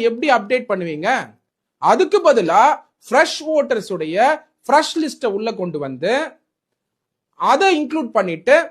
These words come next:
எங்கெல்லாம் மாற்றங்கள் தேவையோ அதை மட்டும் செஞ்சிருக்கலாமே அப்படிங்கிற அந்த ஆஸ்பெக்ட தான் அவர் குறிப்பிடுறார். இன்ஃபேக்ட் நேத்து அவர் ரிலீஸ் பண்ண வீடியோ எடுத்து பாத்தீங்கன்னா கிளியரா அவர் சொல்லியிருக்காரு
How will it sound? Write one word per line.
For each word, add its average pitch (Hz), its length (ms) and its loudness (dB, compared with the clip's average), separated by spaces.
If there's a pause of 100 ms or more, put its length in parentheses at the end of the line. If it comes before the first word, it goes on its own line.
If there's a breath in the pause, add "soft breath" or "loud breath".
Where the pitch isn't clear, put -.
(360)
எங்கெல்லாம் 349 680 2
மாற்றங்கள் 269 500 -2
தேவையோ 190 320 4 (260)
அதை 262 220 0
மட்டும் 311 260 -2
செஞ்சிருக்கலாமே 226 640 -4 (480)
அப்படிங்கிற 233 580 2 (640)
அந்த 392 220 -4 (180)
ஆஸ்பெக்ட 254 460 -4
தான் 311 120 2
அவர் - 180 -2
குறிப்பிடுறார். 185 480 -2 (180)
இன்ஃபேக்ட் 302 440 4 (120)
நேத்து 294 320 0 (160)
அவர் 233 220 4
ரிலீஸ் 277 320 -2
பண்ண 240 180 -2 (320)
வீடியோ 269 260 0
எடுத்து 214 260 -4
பாத்தீங்கன்னா 160 460 -4 (540)
கிளியரா 349 440 4
அவர் 311 160 -2
சொல்லியிருக்காரு 240 440 -2